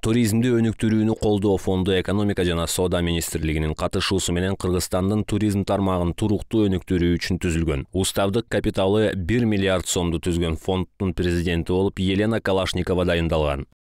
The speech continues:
Төртүнчү майда депутат Эмил Жамгырчиев туризм фондун сынга алып, каражатты мейманкана курууга жумшоо мүмкүндүгүн айтып чыккан.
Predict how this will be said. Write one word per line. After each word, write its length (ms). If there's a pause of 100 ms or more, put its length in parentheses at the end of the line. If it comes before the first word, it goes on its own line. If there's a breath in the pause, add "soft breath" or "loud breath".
(160)
Төртүнчү 400
майда 240
депутат 460 (320)
Эмил 340
Жамгырчиев 760
туризм 420
фондун 400
сынга 400
алып, 240
каражатты 540
мейманкана 680
курууга 460
жумшоо 480
мүмкүндүгүн 680
айтып 480
чыккан. 400